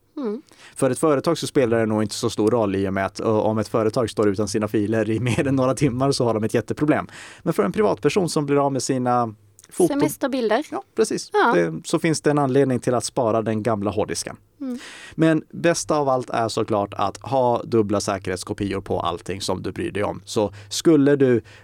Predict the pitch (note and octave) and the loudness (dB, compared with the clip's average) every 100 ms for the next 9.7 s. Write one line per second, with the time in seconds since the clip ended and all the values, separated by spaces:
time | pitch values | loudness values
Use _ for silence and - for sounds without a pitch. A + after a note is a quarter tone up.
0 | _ A#2+ A#2+ G#2+ - A2 B2 G#2 G#2+ G#2 | _ 2 4 4 0 -2 -4 0 -2 0
1 | G#2+ G#2+ G2 F#2+ G2 G#2+ G2+ G2 G2+ G2 | 0 0 0 -4 -4 -6 -2 -2 -2 -2
2 | G2+ - F#2 F#2 A2 G2 F2+ - G#2+ G#2 | -4 -4 -8 -6 -2 -2 -2 -6 -4 -2
3 | G#2 G2 - G2+ F#2+ C3 A#2 - A2 G2+ | -2 -2 -4 -4 -2 -4 -4 -2 0 0
4 | - G#2+ F#2 F#2+ F#2+ F#2+ F2 G2 - F#2+ | -2 -4 -4 -4 -4 -4 -4 -8 -6 -6
5 | - F#2+ F#2 - - F#2 F#2 F#2 - A2 | -6 -8 -8 -8 -4 -2 -2 -4 -4 -6
6 | - G#2 F#2 F2 E2+ - - G#2+ A2 - | -2 -2 -2 -4 -6 -8 -8 0 0 -2
7 | - G2 E2 - G2 F#2+ E2+ - - - | -6 -6 -6 -8 -8 -8 -10 -10 -14 -20
8 | - - _ _ _ - - - _ A#3+ | -20 -20 _ _ _ -20 -20 -20 _ -14
9 | F4+ - - - _ F#3 G#3+ | -14 -16 -20 -20 _ 0 0